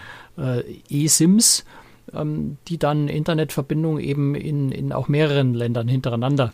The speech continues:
äh, machen. Karibik ist immer ein bisschen kompliziert, weil das sind die Länder sehr, also Jamaika ist zum Beispiel so ein Land, wo es fast unmöglich ist, bezahlbares Internet zu kriegen, ähm, weil, weil das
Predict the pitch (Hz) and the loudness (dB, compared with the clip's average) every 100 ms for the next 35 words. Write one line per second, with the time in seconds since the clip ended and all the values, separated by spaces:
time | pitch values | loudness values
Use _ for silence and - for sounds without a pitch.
0 | - - 117 120 120 120 - 151 202 196 | -6 -18 -14 -8 -6 -4 0 4 4 4
1 | 160 160 147 156 175 160 - 131 131 - | 2 2 2 2 2 0 -2 -2 -2 0
2 | 185 196 175 143 139 143 131 127 143 156 | 2 2 2 2 2 0 0 0 2 2
3 | 139 - 143 135 135 135 - - 131 123 | 2 2 2 2 -2 -2 -4 -2 0 4
4 | 143 - 127 - 123 123 139 117 117 123 | 4 4 2 2 0 0 2 2 2 0
5 | 135 135 - 127 - 165 160 123 120 120 | -2 -4 -2 -4 2 4 4 4 0 -4
6 | 117 113 - 117 127 117 120 - 156 123 | -6 -8 -4 -4 -2 -4 -4 -4 0 0
7 | 110 - - 117 120 127 - - - - | -2 -4 -6 -6 -6 -8 -12 -14 -16 -8
8 | 120 123 123 123 123 123 123 127 127 | -2 0 0 -4 -6 -4 -4 -6 -6